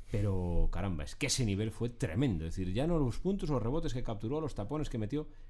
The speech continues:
la sensación de dominio absoluto que tenía de las dos zonas. Eso, si realmente se consolida, si realmente Romario Gil tiene ese impacto,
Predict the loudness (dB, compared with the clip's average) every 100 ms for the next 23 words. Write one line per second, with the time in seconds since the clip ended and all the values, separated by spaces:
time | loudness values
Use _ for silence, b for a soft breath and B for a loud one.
0 | b -12 -4 -2 0 0 -2 2 4 4
1 | 4 2 -2 -2 0 0 0 -2 2 2
2 | 2 0 0 -2 0 0 -2 -6 b b
3 | b -6 -2 -2 0 0 2 2 0 0
4 | -2 -2 -2 -2 -4 -4 -2 0 0 0
5 | 0 0 2 0 0 2 0 0 2 4
6 | 2 0 -2 -2 -2 -6